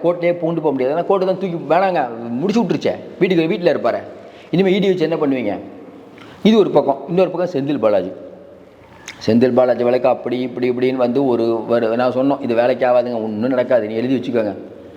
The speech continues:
இது கேஸ்லாம் இப்போலாம் முடியாது, போகும், அது ஒரு முப்பது, நாற்பது வருஷம் போகும். இப்படிப்பட்ட சூழ்நிலையில் இந்த செந்தில் பாலாஜி வழக்குல மின்னணு,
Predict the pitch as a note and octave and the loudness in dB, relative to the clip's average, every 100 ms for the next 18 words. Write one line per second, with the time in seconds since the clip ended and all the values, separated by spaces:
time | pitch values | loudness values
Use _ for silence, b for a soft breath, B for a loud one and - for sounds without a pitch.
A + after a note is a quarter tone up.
0 | B B - G2+ G2+ B2+ B2 C3 A#2+ G#2 | B B -2 0 2 2 2 0 0 -2
1 | A#2+ B2+ B2+ B2 B2 - - D3 C#3+ - | 0 2 0 0 0 0 -2 -2 -2 -10
2 | - - A2 A2 A2 G#2+ G#2 G2+ G2 F#2+ | -14 -6 -4 -2 -2 0 0 0 -2 -2
3 | C3+ A2 A2+ - - - B B B B | -2 0 -2 -4 -12 -16 B B B B
4 | B - D#3 A3+ G3+ F3+ E3 - D#3+ C3+ | B 0 2 2 2 0 0 0 0 0
5 | B2 C3 F#3+ - - C3+ D#3+ D3+ A#2 C#3+ | 0 2 0 -2 -4 -2 2 2 2 -2
6 | G3 D#3 D3+ C3+ A#2+ A2+ A#2+ - C3 E3+ | -2 2 2 2 0 0 0 0 -4 -2
7 | B2 D3+ G3 G3 B2 | 0 0 0 0 -2